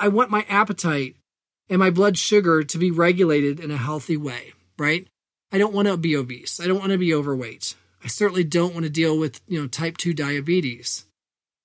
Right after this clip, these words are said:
But we're back to the same thing. But I really don't want to prioritize sleep. There's a lot of other things that get in the way. And we go on and on and on with this. And I think that this, you know, whether we intend it, of course, most of the time we're not intending this, but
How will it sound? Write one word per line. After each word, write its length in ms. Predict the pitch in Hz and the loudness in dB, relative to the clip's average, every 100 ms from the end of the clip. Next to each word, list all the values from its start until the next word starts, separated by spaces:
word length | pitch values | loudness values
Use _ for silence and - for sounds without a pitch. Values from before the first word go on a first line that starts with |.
| _ - | _ -4
But 680 | 233 226 190 165 185 - - - - _ _ _ _ | 2 4 6 4 0 -4 -10 -16 -20 _ _ _ _
we're 120 | 170 143 | -8 -4
back 240 | 143 117 | -6 -6
to 80 | 143 | -10
the 40 | |
same 320 | - 135 131 | -8 -8 -8
thing. 300 | 120 120 120 _ _ _ | -10 -14 -18 _ _ _
But 100 | 156 | -6
I 40 | 147 | -4
really 280 | 156 165 | -2 -4
don't 180 | 156 147 | -4 -8
want 160 | 143 131 | -12 -14
to 80 | - | -10
prioritize 480 | 127 123 117 123 | -10 -10 -10 -10
sleep. 300 | - - - _ _ | -10 -10 -16 _ _
There's 140 | 156 139 | -12 -8
a 60 | |
lot 160 | 131 131 | -6 -6
of 80 | 127 | -6
other 180 | 127 120 | -8 -10
things 480 | 135 120 123 - - - - _ _ _ - | -8 -8 -6 -8 -12 -20 -20 _ _ _ -10
that 220 | 135 147 | -8 -6
get 140 | 139 | -8
in 60 | 135 | -10
the 80 | 131 | -12
way. 340 | 120 113 113 _ _ _ _ _ _ _ 233 | -12 -14 -18 _ _ _ _ _ _ _ 2
And 80 | |
we 80 | 254 | 4
go 160 | 269 285 | 4 4
on 200 | 277 311 | 6 6
and 140 | 302 | 4
on 360 | 240 233 226 185 - | 4 4 2 0 -4
and 140 | 214 | -6
on 280 | 208 214 214 | 2 2 4
with 200 | 170 - | 2 -2
this. 320 | 131 131 - | -12 -8 -8
And 120 | - 196 | -4 -2
I 80 | |
think 200 | 180 247 | 0 -2
that 160 | 254 196 | -4 0
this, 320 | 208 196 - - | 0 0 -4 -4
you 100 | 202 | 0
know, 100 | 190 | 2
whether 200 | 190 185 | 2 4
we 120 | 185 | 4
intend 440 | 175 - 226 254 247 | 2 0 0 2 2
it, 180 | 233 | 0
of 100 | 208 | -4
course, 280 | - 190 - | -6 -4 -2
most 160 | 180 165 | -2 -2
of 140 | 180 | -4
the 40 | 175 | -2
time 200 | 175 160 | -2 -2
we're 80 | |
not 180 | 156 156 | -4 -6
intending 480 | 151 - 165 160 165 | -8 -6 -4 -2 -2
this, 200 | 165 - | -4 -4
but 220 | - 170 | -4 -4